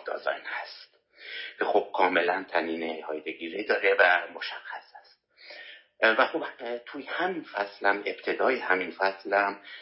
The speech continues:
دوباره mode of play، mode of being of play رو به کار می‌بره. اه، من، اه، می‌خواستم، اه، متوجه هستم که حالا ما اگه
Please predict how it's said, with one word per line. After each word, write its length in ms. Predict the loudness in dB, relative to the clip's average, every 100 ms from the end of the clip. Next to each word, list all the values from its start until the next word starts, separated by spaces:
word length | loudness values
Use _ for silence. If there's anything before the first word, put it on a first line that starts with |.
| -10
دوباره 420 | -4 2 2 0 -4 -4
mode 260 | 2 2 6
of 220 | 4 4 -2 -18 _ -8
play، 260 | -4 -4 -6 -12 -2
mode 200 | 0 0
of 120 | -2
being 280 | -4 -2 0
of 220 | -2 -4
play 280 | -6 -6 -10
رو 60 | -16
به 60 | -14
کار 180 | -14
می‌بره. 320 | -14 -16 -16 -16 _ _ -14 -12 -12 -14 -16 -20 _ _ 0
اه، 320 | 0 2 0
من، 460 | -2 -2 -2 -2 -4
اه، 200 | -2 -2
می‌خواستم، 560 | -2 -8 -4 0 0 0
اه، 440 | -2 -2 2 4 4 -4 -2
متوجه 520 | 2 2 4 4 4 -2
هستم 640 | -4 -8 -4 0 2 0
که 260 | -2 0 4
حالا 180 | 4
ما 180 | 4 4
اگه 400 | 4 0 -4 -8